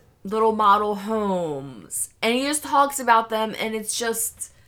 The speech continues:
the best. It's just there. I've not seen anything like it all year. I have not seen anything like it really ever. I love Julio Torres. I actually dressed up like him for Halloween.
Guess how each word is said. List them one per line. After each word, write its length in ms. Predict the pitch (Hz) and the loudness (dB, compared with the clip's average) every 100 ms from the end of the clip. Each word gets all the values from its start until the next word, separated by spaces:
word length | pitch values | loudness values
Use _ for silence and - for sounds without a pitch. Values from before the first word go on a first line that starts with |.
| - _ _ - | -20 _ _ -2
the 140 | 208 208 | 0 4
best. 460 | 196 139 - - | 6 4 2 0
It's 220 | 180 170 - | 0 0 -4
just 200 | 240 - | -4 2
there. 160 | 240 | 6
I've 220 | 233 240 | 8 6
not 300 | 247 262 262 | 4 4 4
seen 160 | 262 233 | -2 -4
anything 500 | 160 226 247 262 254 | -4 -2 -4 -4 0
like 240 | 226 214 | 0 0
it 100 | 220 | -2
all 200 | - 185 | 2 2
year. 500 | 185 214 233 226 220 | 0 -6 -2 2 4
I 80 | 196 | 4
have 120 | 202 | 2
not 180 | 196 190 | -4 -4
seen 120 | 202 | -4
anything 400 | - 185 190 190 | -4 -6 -6 -6
like 240 | 185 170 160 | -4 -6 -6
it 320 | 156 151 - _ _ _ _ | -6 -8 -10 _ _ _ _
really 460 | 190 294 277 214 - | 2 6 8 6 4
ever. 720 | 151 165 165 160 156 170 - _ _ - | 2 0 -2 -2 -2 -2 -8 _ _ 6
I 200 | 233 262 | 8 8
love 340 | 240 214 202 190 | 6 4 4 0
Julio 300 | 220 202 185 | 0 2 0
Torres. 520 | 190 190 175 170 170 | 0 0 2 2 0
I 80 | - | 0
actually 320 | 175 208 233 | -2 -2 -6
dressed 300 | 190 175 180 175 | -4 -4 -2 -6
up 100 | 175 | -4
like 200 | 170 165 | -8 -6
him 240 | 175 160 | -8 -8
for 120 | 180 | -8
Halloween. 960 | 180 156 165 165 151 147 139 135 151 | -4 -4 -2 -4 -6 -10 -10 -10 -12